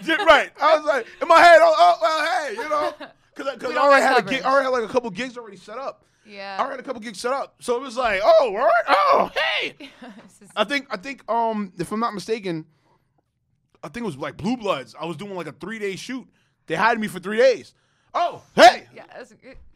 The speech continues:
Speaker 2: You wanna know what I love? This is, this is a pattern of what I've heard. So many success stories come out of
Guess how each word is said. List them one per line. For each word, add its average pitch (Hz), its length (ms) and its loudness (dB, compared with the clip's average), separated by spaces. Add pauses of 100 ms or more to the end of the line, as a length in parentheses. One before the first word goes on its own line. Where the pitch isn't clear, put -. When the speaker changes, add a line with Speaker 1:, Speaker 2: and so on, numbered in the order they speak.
(240)
Speaker 2:
You 226 80 -16
wanna 294 160 -6
know 302 60 -6
what 240 80 -4
I 202 60 -6
love? 202 440 -8
This 220 260 -12
is, 226 120 -16
this 220 180 -14
is 233 80 -16
a 214 60 -12
pattern 208 480 -8 (100)
of 185 160 -10
what 185 100 -8
I've 175 120 -10
heard. 196 300 -10 (100)
So - 340 -10
many 311 140 -12
success 185 340 -18
stories 196 380 -18
come - 320 -10
out 165 200 -8
of 185 140 -12